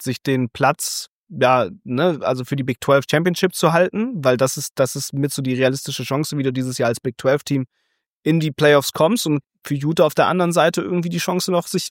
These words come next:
<laughs> in der Top twenty-five zu halten. Also, ja, es geht trotzdem, also für Cincinnati geht's um mehr, sag ich mal, aber für Utah geht's auch um viel. Also es geht einfach darum, okay, kannst du dich irgendwie nochmal hochboxen?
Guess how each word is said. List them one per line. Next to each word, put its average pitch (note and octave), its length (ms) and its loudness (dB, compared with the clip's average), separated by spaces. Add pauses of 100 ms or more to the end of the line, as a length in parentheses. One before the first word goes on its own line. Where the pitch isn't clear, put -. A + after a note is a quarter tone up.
(100)
<laughs> C#3+ 160 -4
in F#3 120 0
der D#3 120 4
Top - 180 -2
twenty-five D#3+ 520 2
zu B2 140 -2
halten. A#2 240 -2
Also, B2 340 -4 (880)
ja, C#3+ 160 4
es C#3+ 80 0
geht F#3 140 0
trotzdem, G3 320 0
also D3+ 200 2
für D#3+ 120 0
Cincinnati F#3 520 2
geht's F3+ 200 0
um D3 100 2
mehr, F3 200 2
sag F#3 160 2
ich F#3+ 100 -8
mal, F3+ 140 4
aber D3+ 120 4
für D#3 100 -6
Utah D#3+ 280 0
geht's D3+ 200 -2
auch D3 160 4
um C#3+ 180 0
viel. A#2+ 320 0
Also A#2+ 260 -4
es A#2 80 -4
geht C#3 180 -2
einfach C3 240 0
darum, C3+ 440 2
okay, B2 280 0
kannst B2+ 220 -2
du C3 40 -4
dich B2 180 -6
irgendwie C#3 340 -2
nochmal C3+ 320 2
hochboxen? D#3 600 0